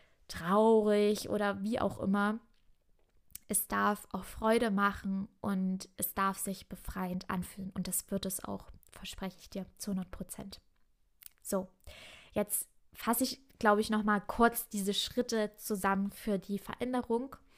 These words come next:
Ähm, ich hoffe, ich vergesse <laughs> jetzt nicht. Ich habe mir ein paar Not-, nichts, ich habe mir ein paar Notizen gemacht, aber ich habe jetzt, glaube ich, auch noch ein paar <laughs> Punkte mehr gesagt, ähm, die ich mir gar nicht aufgeschrieben habe.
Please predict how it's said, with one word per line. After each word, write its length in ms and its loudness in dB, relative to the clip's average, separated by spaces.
Ähm, 440 -2
ich 160 -6
hoffe, 160 -2
ich 100 -8
vergesse 400 0
<laughs> 260 2
jetzt 280 0
nicht. 260 -2
Ich 80 -8
habe 160 -4
mir 60 -6
ein 40 -8
paar 180 -2
Not-, 320 -8
nichts, 340 -4
ich 160 -8
habe 120 -4
mir 60 -2
ein 80 -6
paar 140 -8
Notizen 440 -6
gemacht, 280 -2
aber 540 0
ich 120 -8
habe 160 -2
jetzt, 120 -10
glaube 160 2
ich, 120 -6
auch 60 0
noch 100 4
ein 120 2
paar 220 2
<laughs> 20 -4
Punkte 500 2
mehr 200 0
gesagt, 520 -6
ähm, 280 0
die 80 -4
ich 100 -4
mir 100 -2
gar 140 -2
nicht 200 -6
aufgeschrieben 640 -4
habe. 320 -4